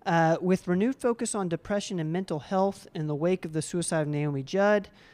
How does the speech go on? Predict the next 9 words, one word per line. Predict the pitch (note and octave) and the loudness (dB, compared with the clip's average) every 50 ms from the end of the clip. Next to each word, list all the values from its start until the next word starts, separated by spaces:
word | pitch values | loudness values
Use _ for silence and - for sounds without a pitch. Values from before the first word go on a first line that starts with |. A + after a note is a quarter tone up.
| - _ _ _ | -20 _ _ _
what | - F3+ A3 A3 | -4 -2 -2 0
recommendations | A3+ A#3 A3+ - G#3 F#3+ F3+ F3 E3+ F3 F#3 F3+ - F3 D#3+ | 0 0 0 0 -2 -2 -2 0 0 0 0 0 -2 -6 -8
do | - E3+ | -6 -4
you | E3 D3+ | -4 -4
have | D3 F3 E3+ D#3+ | -4 -4 -4 -2
on | D#3 D3 C#3+ | -2 -2 -2
dealing | C#3 D#3+ D#3+ D#3 D#3 D3+ | -2 -2 -2 0 0 0
with | D3+ D3 - - - _ - D3 | 0 -2 -4 -6 -12 _ -14 -10
depression | - C#3 - - - - F#3 F#3 - - G3+ F#3 F3+ F3 F3 F3 | -8 -8 -8 -8 -8 -6 -6 -6 -6 -4 -4 -4 -4 -4 -4 -6